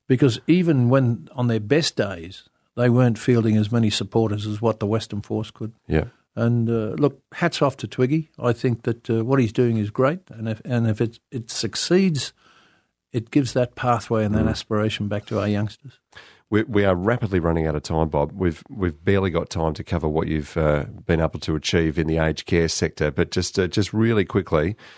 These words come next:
Speaker 2: uh, tell us, you know, what you are hoping to achieve, uh, through your various roles within, uh, aged care.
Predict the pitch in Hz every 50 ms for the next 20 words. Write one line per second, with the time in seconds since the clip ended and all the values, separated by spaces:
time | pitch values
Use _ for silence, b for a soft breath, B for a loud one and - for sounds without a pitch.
0 | B B B B B - 90 87 87 92 95 - - 127 117 113 104 95 - -
1 | - - 143 160 120 _ - 110 104 95 92 90 90 87 - - - - - -
2 | - 95 95 110 - - 101 92 87 85 80 - - 127 127 120 - 101 82 -
3 | - 85 78 76 - - 78 73 76 98 120 120 - - - - - - 82 80
4 | 78 78 76 - - 90 82 80 76 76 92 98 110 104 85 76 - - 80 78
5 | 85 104 - - - 87 82 82 82 80 82 80 80 - - 82 80 80 - -
6 | - - 82 82 95 117